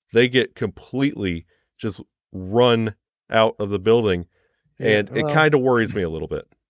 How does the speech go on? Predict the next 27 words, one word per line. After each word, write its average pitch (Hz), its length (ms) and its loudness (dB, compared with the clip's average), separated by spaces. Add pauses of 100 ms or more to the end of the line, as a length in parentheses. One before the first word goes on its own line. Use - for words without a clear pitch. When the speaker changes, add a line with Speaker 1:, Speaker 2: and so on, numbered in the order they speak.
(540)
Speaker 2:
Uh, 117 260 -10
we, 151 200 0
we 139 160 0
gotta 220 280 0
see 139 680 -4
some 113 380 -6
more 113 260 -2
games 113 260 -4
between 107 240 -6
the 110 100 -8
Avalanche 101 560 -4
and 104 200 -6
the 101 120 -8
upper - 240 -10
echelon 90 500 -10
of 87 600 -8 (560)
the 104 180 -2
N 101 100 0
H 95 200 -4
L. 76 240 -12 (260)
And, 95 380 -6
and 101 100 -10
we'll 123 180 -6
get 117 320 -2
that, 76 140 -10
obviously, 71 520 -10
but, 104 260 0